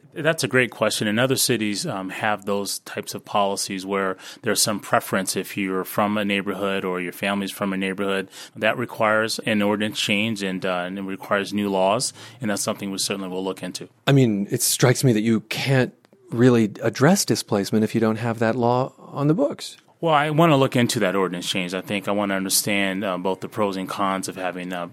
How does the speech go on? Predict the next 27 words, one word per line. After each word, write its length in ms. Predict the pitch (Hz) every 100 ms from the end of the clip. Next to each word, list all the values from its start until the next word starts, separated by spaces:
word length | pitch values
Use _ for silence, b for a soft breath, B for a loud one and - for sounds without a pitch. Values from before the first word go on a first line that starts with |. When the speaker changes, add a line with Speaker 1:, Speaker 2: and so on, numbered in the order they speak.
| -
Speaker 1:
a 160 | 92
preference. 640 | - - 117 - 98 - - B B
One 240 | 120 104
of 80 | 107
the 80 | 98
legal 320 | 98 98 95
issues, 520 | 92 - 101 92 98 - B B B
um, 240 | 104 98
will 240 | 123 104 95
be, 360 | 98 95 95 95 B B
uh, 120 | 110
making 320 | 101 107 98
sure 260 | - 110 104
that 160 | 101
you 240 | 104 101 98
are 80 | 98
not 220 | 98 92
discriminating 840 | 95 - - 107 101 95 92 92
in, 160 | 95 -
unwillingly 800 | 110 101 110 117 101 90 87 90 B B -
for 380 | - 90 95
housing 340 | 98 98 95 95
opportunities 640 | 90 - - 92 90 90
by 160 | 87 90
having 240 | 95 90
those 160 | 90 -
preferences. 640 | 95 92 95 - 95 -